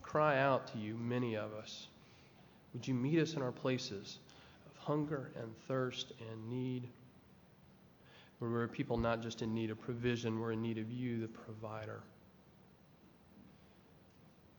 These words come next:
Encourage us. Remind us of your all-sufficiency.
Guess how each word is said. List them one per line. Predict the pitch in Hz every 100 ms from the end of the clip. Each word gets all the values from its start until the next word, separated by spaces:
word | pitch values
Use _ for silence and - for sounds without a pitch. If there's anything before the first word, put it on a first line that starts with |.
| - - - - - -
Encourage | 127 - - 170 120 104 107
us. | 101 104 - - - - - - - - - - - -
Remind | 127 117 127 139 135
us | 123 -
of | 117
your | 113 110
all-sufficiency. | 117 117 110 - 113 - 107 - 107 - 107